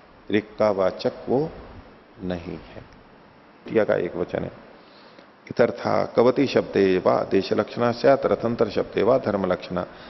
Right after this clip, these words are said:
अगर हम ये अर्थ नहीं लेंगे, तो कवति शब्द में देश लक्षणा होने लगेगी। देश अर्थ लेंगे,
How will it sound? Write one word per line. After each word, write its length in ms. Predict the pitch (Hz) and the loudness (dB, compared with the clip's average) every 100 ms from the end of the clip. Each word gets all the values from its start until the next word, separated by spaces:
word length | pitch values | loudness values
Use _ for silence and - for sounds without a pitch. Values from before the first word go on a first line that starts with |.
| - - | -6 0
अगर 180 | 139 | 2
हम 120 | 151 147 | 2 2
ये 160 | 156 | 6
अर्थ 220 | 147 143 | 6 4
नहीं 180 | 143 143 | 0 0
लेंगे, 340 | 117 107 127 - - - - | 0 2 2 0 -4 -18 -6
तो 60 | 117 | -4
कवति 400 | - 127 135 156 | 2 2 2 2
शब्द 260 | 143 117 139 | 2 2 2
में 180 | 147 | 2
देश 240 | 135 143 143 | 4 2 2
लक्षणा 360 | 120 - 123 | -2 -2 -2
होने 240 | 110 98 92 | -2 -2 -2
लगेगी। 380 | 87 87 95 113 - - - - - - - 98 | -4 -4 -6 -10 -16 -20 -20 -20 -20 -20 -4 4
देश 260 | 131 131 | 4 4
अर्थ 180 | 131 139 | 2 2
लेंगे, 420 | 135 139 143 151 | 2 2 2 -2